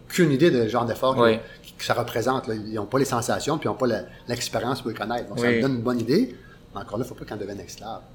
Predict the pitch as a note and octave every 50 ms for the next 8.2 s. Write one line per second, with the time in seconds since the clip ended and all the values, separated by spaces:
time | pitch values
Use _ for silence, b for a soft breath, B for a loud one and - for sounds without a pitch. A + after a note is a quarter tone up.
0 | - - A#2+ A#2+ A#2 A2+ - B2 A2+ - - B2 A#2 D3 G3 G3+ D#3 C3 A2 -
1 | - - - - C#3 A2 G#2+ A2+ B2 B2 B2 D#3+ F3 D#3+ C3 A2+ - C3+ C#3+ C#3
2 | C#3+ - F3 F#3+ G3+ - - - E3 F3+ G3+ G#3+ F#3 D#3+ - - - F3+ G3 G#3
3 | F#3 - - - C#3 C#3 C3 B2 B2 A#2+ A2+ G#2 - - A#2+ - B2+ - - A2+
4 | A2 G#2+ - - - - D3+ D3 - B B B B B B B B B B B
5 | - - - - B2 A#2+ B2+ D3 E3 - - - - - - A#2 A#2 - A2+ C#3+
6 | E3+ D#3+ - A#2 C#3+ - - - - - A#2+ A#2 - - - C3+ - - C3 A#2+
7 | A#2+ C3 A#2 G#2 C#3 D#3+ - - - - - - - - - - - - - -
8 | A#2+ D3+ G3+ A3